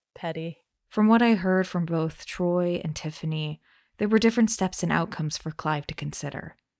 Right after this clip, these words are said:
Speaker 2: A choose-your-own-adventure, if you will. First, Clive will have to ask the bottle what it wants and then decide if he'll open it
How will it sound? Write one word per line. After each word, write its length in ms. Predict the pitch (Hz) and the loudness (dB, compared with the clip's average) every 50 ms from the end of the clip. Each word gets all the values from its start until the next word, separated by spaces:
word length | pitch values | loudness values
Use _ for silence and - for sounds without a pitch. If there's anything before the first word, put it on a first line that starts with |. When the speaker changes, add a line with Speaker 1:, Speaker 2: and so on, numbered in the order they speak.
| _ _ _ _ _ _ _ - | _ _ _ _ _ _ _ -4
Speaker 2:
A 60 | 185 | -2
choose-your-own-adventure, 1500 | - - - - 240 233 233 220 208 196 196 196 196 190 185 180 175 165 160 151 156 160 151 147 151 - - 147 - - | 0 0 2 6 8 8 8 8 6 4 2 2 2 4 4 4 2 2 0 0 0 -2 -2 0 -2 -4 -4 -4 -6 -6
if 220 | - - - - | -8 -10 -10 -10
you 80 | - - | -10 -8
will. 380 | - - - - - - - _ _ _ _ _ _ _ _ _ _ _ _ _ _ _ _ _ _ _ _ _ _ _ _ _ _ _ | -6 -6 -6 -6 -8 -10 -12 _ _ _ _ _ _ _ _ _ _ _ _ _ _ _ _ _ _ _ _ _ _ _ _ _ _ _
First, 680 | _ - - - 202 196 196 226 233 - - - - - _ _ _ _ _ _ _ _ _ _ _ _ _ _ _ _ _ | _ -8 -2 2 2 2 2 0 -2 -6 -8 -10 -12 -16 _ _ _ _ _ _ _ _ _ _ _ _ _ _ _ _ _
Clive 340 | - - - 185 185 185 180 | -6 0 2 2 2 2 0
will 100 | - 185 | -2 -2
have 220 | 170 185 175 - - | -2 -2 -4 -4 -4
to 120 | - - | -6 -4
ask 240 | 180 170 165 - - | -4 -4 -6 -6 -4
the 80 | - 160 | -4 -2
bottle 380 | 170 165 160 160 160 160 165 | 0 0 0 0 -2 -2 -2
what 140 | 160 165 160 | -2 -2 0
it 140 | 185 - - | 0 0 -2
wants 580 | 170 160 160 160 160 151 - - - - - - - | -2 -2 -2 -2 -2 -2 -2 -2 -2 -4 -6 -6 -4
and 180 | - 180 170 160 | -2 0 0 2
then 160 | 175 175 175 | 2 2 2
decide 420 | 170 175 170 - - 170 160 160 160 | 2 2 0 0 0 0 0 0 0
if 140 | 156 - | -2 -4
he'll 140 | - 160 160 - | -4 -4 -4 -2
open 340 | - 170 - - 156 147 | -4 -6 -6 -6 -8 -8
it 280 | - - - - - - | -8 -10 -14 -16 -18 -20